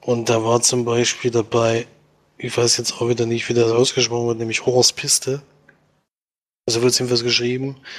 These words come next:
Das war ein französischer Film, in dem eine Rettungsmannschaft aus zwei Personen einen Skifahrer retten wollen, die,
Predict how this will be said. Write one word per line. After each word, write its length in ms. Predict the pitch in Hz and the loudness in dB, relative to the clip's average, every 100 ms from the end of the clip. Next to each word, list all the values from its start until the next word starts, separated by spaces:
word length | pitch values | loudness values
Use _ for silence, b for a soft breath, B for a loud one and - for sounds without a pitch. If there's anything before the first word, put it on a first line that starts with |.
| B | B
Das 100 | B | B
war 60 | 131 | -2
ein 80 | 127 | 0
französischer 680 | 123 110 123 143 147 123 117 | 0 2 4 4 2 2 0
Film, 500 | - 127 135 135 131 _ _ _ _ _ _ _ _ _ _ - | 4 4 4 0 -8 _ _ _ _ _ _ _ _ _ _ -10
in 120 | 113 | -2
dem 400 | 127 120 120 120 - | 2 2 0 -4 -4
eine 180 | 120 110 | 0 2
Rettungsmannschaft 1900 | 120 135 127 123 - - - - - - - 127 127 127 123 120 - - 120 | 2 4 2 0 0 2 0 -2 -6 -8 -4 -2 0 2 2 0 -8 -6 -2
aus 180 | 113 | 0
zwei 200 | - 123 | 2 2
Personen 680 | 123 120 117 127 135 131 - | 2 0 2 2 2 -2 0
einen 600 | 117 117 123 123 120 117 _ b b b b b b _ _ _ _ - | 2 4 2 0 -2 -6 _ b b b b b b _ _ _ _ -4
Skifahrer 520 | 135 - 123 117 110 | -4 0 2 2 0
retten 340 | 123 143 123 | -2 -2 -2
wollen, 400 | 120 127 123 123 | 0 0 -2 -4
die, 420 | 117 117 117 117 | -6 -4 -4 -4